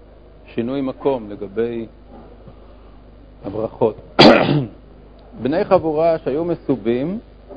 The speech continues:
ויצאו ממסיבתן לבית הכנסת או לבית המדרש. אם אעשה בו על דברים שאין טעונים ברכה לאחריהם במקומן,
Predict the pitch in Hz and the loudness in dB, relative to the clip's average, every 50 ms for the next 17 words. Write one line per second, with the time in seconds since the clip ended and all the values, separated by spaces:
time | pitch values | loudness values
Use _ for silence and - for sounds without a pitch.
0 | - - - - - - - - - - - - - - - - - - - - | -20 -20 -20 -20 -20 -20 -20 -20 -20 -20 -20 -20 -20 -20 -20 -20 -20 -20 -16 -4
1 | 95 113 123 131 - - - 185 196 185 170 - - 143 131 131 131 - 165 165 | 0 0 0 0 0 -4 -6 -4 -4 -4 -4 -4 -4 -2 -2 -2 0 0 0 0
2 | 165 156 147 151 160 - - - - - - - - 113 110 120 117 123 117 - | 0 -2 -2 -2 -6 -10 -14 -18 -20 -20 -18 -10 -8 -4 -4 -4 -4 -4 -4 -2
3 | 139 156 160 156 - 147 135 120 - 98 104 110 110 117 113 117 104 113 113 117 | 0 0 0 0 0 0 0 0 -2 -4 -4 -2 -2 -2 -4 -4 -8 -8 -4 -2
4 | 117 117 110 95 - - - - - - - - - - - - - - - - | 0 0 0 -2 -4 -10 -18 -20 -20 -20 -20 -20 -8 -8 -8 -8 -8 -14 -16 -14
5 | - - - - - - - - - - - - - - - - - - - - | -16 -16 -18 -20 -20 -20 -16 -16 -16 -16 -16 -20 -20 -20 -20 -20 -20 -20 -20 -20
6 | - - - - - - - - - - 151 180 180 170 170 - - 165 160 143 | -20 -20 -20 -20 -20 -20 -20 -6 2 4 4 4 4 0 -2 4 4 4 6 6
7 | 135 127 120 98 98 113 117 135 139 139 - 139 120 139 147 143 - 127 123 123 | 4 2 2 2 0 0 0 0 -2 -2 -2 0 0 0 0 -2 -2 -2 -2 -2
8 | 131 139 127 123 113 107 - 131 135 131 123 - - 117 120 127 120 104 117 113 | -4 -4 -4 -4 -4 0 0 2 2 2 0 -2 -4 -4 -2 -2 -2 -2 -2 -4
9 | 110 - - 117 113 123 160 190 175 147 131 135 | -4 0 0 0 0 2 0 0 -2 -2 -4 -6